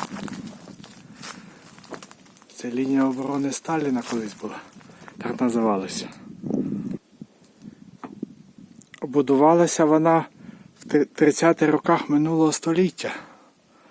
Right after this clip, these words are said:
Перед Другою світовою війною. Міцні стіни.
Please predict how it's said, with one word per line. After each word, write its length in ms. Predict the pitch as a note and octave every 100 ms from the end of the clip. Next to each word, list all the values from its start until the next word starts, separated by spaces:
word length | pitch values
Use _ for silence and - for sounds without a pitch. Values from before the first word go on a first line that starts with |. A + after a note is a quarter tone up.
| _ - _ _ _ _ _ _
Перед 260 | - D3 C#3+
Другою 300 | D3+ D#3 D#3
світовою 640 | - D3+ E3 D#3+ E3 D#3
війною. 580 | D3+ D#3 D3+ B2+ G#2 F2+ - - _ _ _ _ _ _ _ _ _ - _ _ _ _ _ _ _ - - - - _ - - _ - _ _ _ _ _ _ - _ - _ _ -
Міцні 600 | C#3 B2+ - - D#3+ G3+
стіни. 460 | G#3 - B2+ G#2 F2